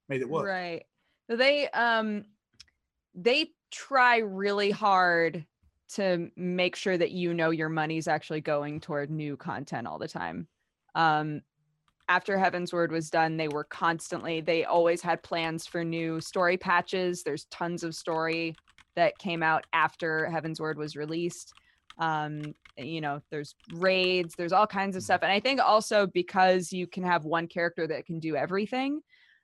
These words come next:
Speaker 2: um, it gives you so much to do,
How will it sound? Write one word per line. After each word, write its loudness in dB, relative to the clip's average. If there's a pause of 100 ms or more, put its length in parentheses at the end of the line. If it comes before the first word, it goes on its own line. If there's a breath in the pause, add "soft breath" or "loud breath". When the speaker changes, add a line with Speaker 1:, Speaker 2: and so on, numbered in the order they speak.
(160)
Speaker 2:
um, 2 (520)
it 2
gives 0
you -2
so 4
much 2
to 0
do, 2